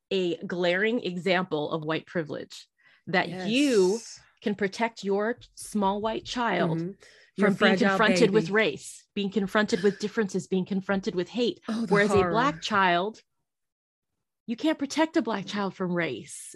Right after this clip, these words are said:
Speaker 1: It's, it's,
Speaker 2: Mm-mm.
Speaker 1: it's there. It's, I mean, I,
Speaker 2: Where are the
Speaker 1: I don't know
Speaker 2: people
Speaker 1: how
Speaker 2: up
Speaker 1: to
Speaker 2: in arms
Speaker 1: explain
Speaker 2: about
Speaker 1: it.
Speaker 2: that? Yeah, it pisses me off, to be honest. And it makes me so mad that I can't process it. So I try not to think about it.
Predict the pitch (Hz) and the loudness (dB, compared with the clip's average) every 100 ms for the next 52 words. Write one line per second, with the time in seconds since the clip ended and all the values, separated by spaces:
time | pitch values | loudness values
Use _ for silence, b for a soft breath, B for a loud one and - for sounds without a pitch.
0 | - 220 - 202 220 196 165 165 196 190 | -4 -2 -2 -2 -2 -2 -10 -6 -6 -4
1 | 180 220 349 147 - - _ _ _ _ | 0 2 2 0 -4 -12 _ _ _ _
2 | _ _ - 196 165 - _ 226 214 214 | _ _ -6 -6 -6 -20 _ 0 4 4
3 | 208 214 - 196 220 233 214 240 208 220 | 2 -2 -2 2 4 4 4 4 6 4
4 | 214 226 226 233 233 226 165 226 160 - | 4 2 2 2 2 0 0 -2 -4 -8
5 | _ - 175 156 277 285 226 185 175 185 | _ -2 2 2 2 2 0 0 0 0
6 | 170 165 165 156 156 156 151 151 180 190 | 2 0 -4 -6 -4 -4 -4 -6 -6 -6
7 | 190 180 165 151 - 175 170 165 170 170 | -4 -6 -6 -6 -2 0 0 0 2 2
8 | 165 B B B B 175 165 156 190 139 | 0 B B B B -2 0 0 0 -2
9 | - 156 156 151 147 160 - 165 151 151 | -2 -2 -2 -6 -4 -6 -6 -6 -4 -2
10 | 165 160 151 151 165 160 156 165 160 160 | -4 -4 -6 -8 -6 -6 -4 -2 -4 -6